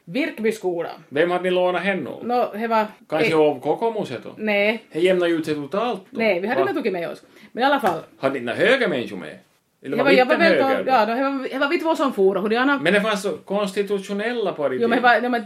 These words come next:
Speaker 1: he
Speaker 2: Fick
Speaker 1: var
Speaker 2: inte de vara med?
Speaker 1: Nej, inte i det här fallet. Men he var bara här att
Speaker 2: Vad är det för
Speaker 1: Äga-,
Speaker 2: demokrati?
Speaker 1: äga inte hur det förbaskade folkvagnen hade tankat med dieselbränsle dagen före. Så det var ganska he-, hoppat om man skulle köra. Man måste liksom försöka fylla på med vanlig bränsle. Så det var lite besvärligt att hitta till Virkby med en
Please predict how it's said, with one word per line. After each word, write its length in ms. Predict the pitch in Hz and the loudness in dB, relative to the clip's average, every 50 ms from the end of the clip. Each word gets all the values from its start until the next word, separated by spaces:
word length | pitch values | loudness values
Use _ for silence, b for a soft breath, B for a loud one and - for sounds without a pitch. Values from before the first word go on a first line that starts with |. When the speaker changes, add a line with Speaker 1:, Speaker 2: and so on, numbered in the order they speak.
| 226 | -6
Speaker 1:
he 60 | 240 277 | -2 0
Speaker 2:
Fick 80 | - - | 2 2
Speaker 1:
var 80 | 294 | 2
Speaker 2:
inte 160 | 131 - - | 0 0 0
de 40 | 233 | 0
vara 120 | 269 254 196 | 0 0 0
med? 160 | 143 110 214 | -2 -2 -2
Speaker 1:
Nej, 240 | 202 175 147 - - _ _ | -2 -2 -4 -6 -10 _ _
inte 220 | - 254 277 262 | -6 -6 -4 -4
i 20 | 247 | -2
det 60 | 226 | -2
här 80 | 190 175 | -2 -2
fallet. 260 | - 170 160 156 139 - B B B 208 B | -2 -4 -6 -8 -10 -14 B B B -12 B
Men 120 | 214 220 | -2 0
he 60 | 254 | 0
var 60 | 240 233 | 2 2
bara 120 | 240 240 | 0 0
här 120 | 247 277 262 | 2 0 0
att 60 | - - b b b b _ | -2 -4 b b b b _
Speaker 2:
Vad 160 | - 156 185 | 0 2 2
är 80 | 196 240 | 4 6
det 60 | 233 | 6
för 80 | 247 277 | 6 8
Speaker 1:
Äga-, 100 | 269 254 233 | 8 8 8
Speaker 2:
demokrati? 400 | 202 180 151 147 131 120 120 - | 6 4 4 2 0 0 2 4
Speaker 1:
äga 320 | 247 262 302 330 339 370 | 6 6 6 6 6 2
inte 140 | 381 370 381 | 2 2 2
hur 80 | 370 370 | 0 0
det 60 | 359 | 0
förbaskade 440 | 339 330 330 311 294 - 262 247 240 | -2 -2 -4 -4 -4 -4 -6 -8 -4
folkvagnen 520 | - 277 269 294 285 277 262 254 247 226 | -2 -2 -2 -2 -2 -2 -2 -2 -2 -2
hade 140 | 226 220 214 | -2 -4 -2
tankat 400 | - 233 240 262 262 - 247 233 | -4 -4 -4 -4 -4 -6 -4 -4
med 140 | 220 190 180 | -4 -4 -4
dieselbränsle 840 | 190 233 269 285 294 - 302 262 247 208 214 220 208 202 - 208 | -4 -2 -2 -4 -4 -4 -4 -2 -2 0 0 0 -2 -2 -4 -4
dagen 240 | 190 196 190 185 185 | -2 -2 -2 -2 0
före. 280 | 185 226 226 208 190 165 - - _ _ | 2 4 4 4 4 -2 -4 -8 _ _
Så 120 | _ - 247 | _ -4 -2
det 60 | 220 | 0
var 80 | 214 | 0
ganska 280 | 208 226 240 240 - 240 | 0 0 0 -2 -2 -4
he-, 100 | 220 240 | -4 -4
hoppat 500 | 240 202 254 311 - - - - 208 196 | -4 0 0 0 0 -2 -4 -4 -4 -2
om 60 | 202 196 | -2 -4
man 100 | 190 185 | -4 -4
skulle 160 | - 202 185 | -4 -6 -2
köra. 200 | - 226 214 196 | 0 0 0 0
Man 120 | 196 190 | -2 -4
måste 220 | 202 208 202 220 214 | -4 -4 -4 -2 -4
liksom 480 | 214 190 220 208 202 202 185 - - 190 | -2 -2 -4 -6 -6 -8 -10 -12 -16 -10
försöka 240 | - - 220 202 | -6 -6 -6 -4
fylla 140 | - 220 208 | -4 -4 -2
på 120 | 226 240 240 | -2 -2 -2
med 160 | 226 214 202 | -2 -2 -2
vanlig 280 | 214 214 214 208 196 | -2 -2 -2 -2 -4
bränsle. 240 | 190 196 185 185 202 | -4 -4 -6 -6 -6
Så 40 | 196 | -6
det 60 | 226 | -6
var 80 | 226 247 | -4 -4
lite 180 | 233 220 208 | -4 -4 -6
besvärligt 580 | 190 170 - - 180 170 190 185 180 180 170 165 | -8 -8 -10 -10 -8 -6 -4 -4 -4 -4 -4 -6
att 80 | 175 165 | -6 -6
hitta 240 | 185 185 185 - | -8 -8 -6 -2
till 120 | - 190 185 | -2 -2 0
Virkby 600 | 175 214 247 294 285 285 - 240 220 269 277 262 | 0 0 0 0 -2 -6 -8 -6 -4 -2 -2 -2
med 160 | 247 226 208 | -2 -2 -2
en 180 | 196 202 196 | -4 -6 -8